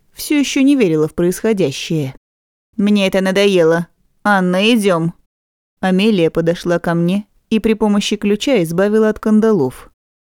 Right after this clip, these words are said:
«Теодор хочет с тобой поговорить. А ты», бросила пренебрежительный взгляд на младшую сестру, «сиди тихо и не делай глупостей.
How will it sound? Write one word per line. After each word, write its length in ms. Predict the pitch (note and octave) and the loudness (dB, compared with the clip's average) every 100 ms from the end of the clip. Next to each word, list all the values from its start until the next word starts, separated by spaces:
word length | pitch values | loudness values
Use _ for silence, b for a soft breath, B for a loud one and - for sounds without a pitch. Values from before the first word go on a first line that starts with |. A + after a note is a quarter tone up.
| _ | _
«Теодор 380 | G#4 E4+ A#3+ G3+ | 0 2 2 0
хочет 340 | - G3 G3+ | 0 -2 -2
с 60 | - | -4
тобой 240 | G#3 F#3 | 0 0
поговорить. 680 | F#3 F#3 F#3 E3+ - - - - _ _ _ - | 0 0 0 0 -2 -8 -14 -18 _ _ _ -2
А 220 | G3 E3 | 0 0
ты», 580 | - - C4 D#4+ - - _ _ _ _ _ - | -4 -2 0 0 -2 -10 _ _ _ _ _ -4
бросила 480 | F3+ F#3+ F#3+ E3+ | 0 0 0 -2
пренебрежительный 800 | E3+ F3+ F3+ E3+ F#3 F3+ F3 F3 | -2 -2 0 0 0 0 -2 -2
взгляд 400 | E3 E3 F#3 G#3 | -4 -2 -2 -2
на 100 | D#3 | -2
младшую 440 | E3 E3 - E3 E3+ | -2 -2 -2 -2 -2
сестру, 560 | - F#3+ - C#3+ C3+ _ _ _ _ _ | -2 -6 -4 -6 -8 _ _ _ _ _
«сиди 400 | - A#3 G3+ G#3+ | -2 0 2 0
тихо 340 | - A#3+ - | 2 0 2
и 80 | F#3 | 0
не 140 | F#3+ G3 | 2 2
делай 260 | G#3 G#3 | 4 4
глупостей. 760 | G#3 G#3+ G3 E3 - E3+ E3 | 4 2 2 0 0 -2 -2